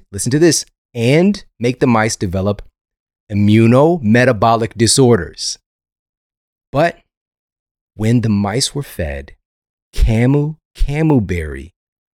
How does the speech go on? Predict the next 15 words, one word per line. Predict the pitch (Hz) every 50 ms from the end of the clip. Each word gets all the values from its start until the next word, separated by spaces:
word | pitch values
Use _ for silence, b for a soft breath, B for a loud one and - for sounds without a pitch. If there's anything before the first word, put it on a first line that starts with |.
| _ _ -
along | 98 92 90 92 101 104 117 120 131
with | 127 -
their | 139 135 127
diet, | 113 - 143 147 147 113 82 73 - _ _ _ _ _ _ _ _ _ _ _
it | - 131 127 _ _ -
prevented | - - 127 107 85 85 87 - - 165 180 202 185 - - - 90 64 - - _ _ _ _ _ _ _ -
excess | 117 123 - - - 156 151 - -
weight | 117 113 101 92 -
gain, | - 90 76 60 62 - _ _ _ _ _ _ _ _ _ _ _ _ _ _ _ _ -
lowered | 90 95 104 127 143 160 165 160 113 95 78 85 - _ _ _ _
fat | - 160 139 135 - -
accumulation, | 113 - - 123 110 101 98 90 92 87 - - 80 78 78 _ _ _ _ _ _ _ _ _
and | - 113 113 104 95 -
blunted | 107 120 135 151 156 - 170 180 175 165 - _ _ _ _ _ _ _
metabolic | 92 98 110 107 110 92 101 95 98 95 92 - -